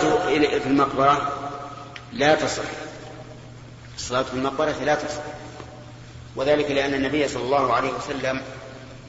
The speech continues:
قال: "لا تجعلوا بيوتكم قبورا"، وهذا دعاية أن القبور لا يمكن أن يصلى عندها. وأما الصلاة إلى القبر فلا شك في عدم صحتها،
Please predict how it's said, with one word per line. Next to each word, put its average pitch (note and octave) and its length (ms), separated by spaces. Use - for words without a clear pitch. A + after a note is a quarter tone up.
قال: D3 280
"لا D3 240
تجعلوا C#3 460
بيوتكم C#3 520
قبورا"، C#3 360
وهذا C3 260
دعاية C3+ 340
أن C3+ 100
القبور C3 360
لا D#3 120
يمكن D#3+ 220
أن C3 120
يصلى B2+ 280
عندها. A#2 300
وأما D#3 260
الصلاة D#3+ 360
إلى D#3 220
القبر F3 640
فلا C3+ 200
شك C3+ 380
في B2 100
عدم B2+ 300
صحتها، C3 680